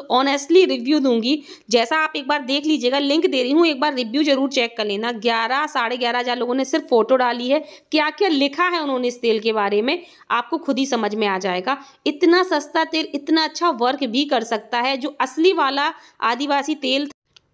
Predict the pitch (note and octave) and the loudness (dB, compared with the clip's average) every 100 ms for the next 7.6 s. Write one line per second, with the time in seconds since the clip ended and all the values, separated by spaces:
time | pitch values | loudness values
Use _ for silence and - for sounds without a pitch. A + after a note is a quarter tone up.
0 | - B3 F4+ F#4 E4 E4+ F4+ E4 D#4+ E4 | -2 0 2 2 2 2 2 2 2 4
1 | F#4 F#4+ C#4+ C#4+ C4+ C#4 C#4 A3+ F#3+ F3 | 4 4 0 -2 0 0 0 -2 -4 -4
2 | A#3 F4 F#4 G#4 F4 D#4+ F4 G4+ F4+ D#4+ | 0 0 4 2 4 0 0 0 0 0
3 | F4 F#4 F#4 G4+ F4 F4 F4+ F4+ F4 G4 | 2 4 4 4 4 2 2 0 2 6
4 | G4 D4+ C#4 C4+ D#4+ D4+ C#4 D4 C#4 A#3 | 6 4 0 0 0 -2 -2 -2 0 0
5 | A3+ D#4 C#4+ A#3+ C4 D4+ D#4 E4 D4 C4+ | -2 0 0 0 -2 -2 0 2 4 4
6 | E4+ F#4+ F4+ F4 C4 A3+ D4+ B3+ G#3+ B3+ | 4 4 4 4 4 2 2 0 -2 -4
7 | B3 G#3+ - F#3+ G3 F#3 | -2 -2 -2 -6 -4 -4